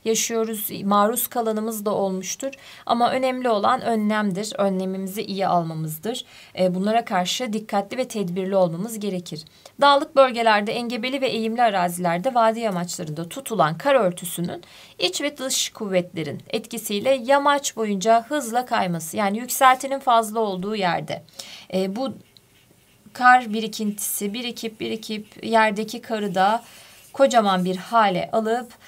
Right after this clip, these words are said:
ne yapıyor? Ee, bir kar balonu gibi bir kocaman bir, e, kar tepeleri oluşuyor ve altındaki hemen dağın, bu dağın eteklerindeki, e, yerleşim yerlerine zarar vermiş oluyor.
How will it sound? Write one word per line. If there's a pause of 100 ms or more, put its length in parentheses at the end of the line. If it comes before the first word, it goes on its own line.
(360)
ne
yapıyor? (440)
Ee, (160)
bir (300)
kar (220)
balonu
gibi
bir
kocaman
bir, (260)
e,
kar
tepeleri
oluşuyor
ve (400)
altındaki
hemen
dağın,
bu
dağın
eteklerindeki, (500)
e,
yerleşim
yerlerine
zarar
vermiş
oluyor.